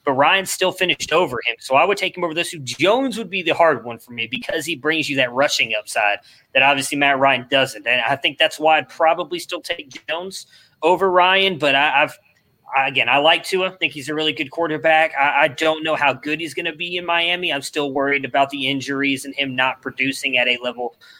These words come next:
many think he will. So I would tell, I'd take the proven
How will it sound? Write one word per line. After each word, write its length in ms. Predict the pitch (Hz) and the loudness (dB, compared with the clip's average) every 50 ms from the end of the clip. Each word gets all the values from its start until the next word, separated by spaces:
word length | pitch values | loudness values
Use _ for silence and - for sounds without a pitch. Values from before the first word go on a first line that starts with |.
| _ _ | _ _
many 220 | - 156 156 147 135 | -4 -2 -2 -2 -4
think 320 | - - - 190 185 175 | -4 -2 -2 -2 -2 -2
he 160 | - - 180 | -6 -8 -8
will. 220 | 165 156 175 170 160 | -6 -4 -4 -4 -4
So 160 | - - 147 | 0 2 4
I 80 | 143 151 | 4 4
would 140 | 156 156 | 2 -2
tell, 240 | 139 - 165 156 147 143 - | -2 0 0 0 0 0 2
I'd 200 | 147 151 160 - | 2 2 2 0
take 160 | - 156 - | -4 -8 -8
the 80 | - 135 | -10 -14
proven 640 | - - - 160 165 160 139 127 135 117 117 113 | -14 -10 -6 -4 -4 -2 -2 -4 -6 -6 -8 -10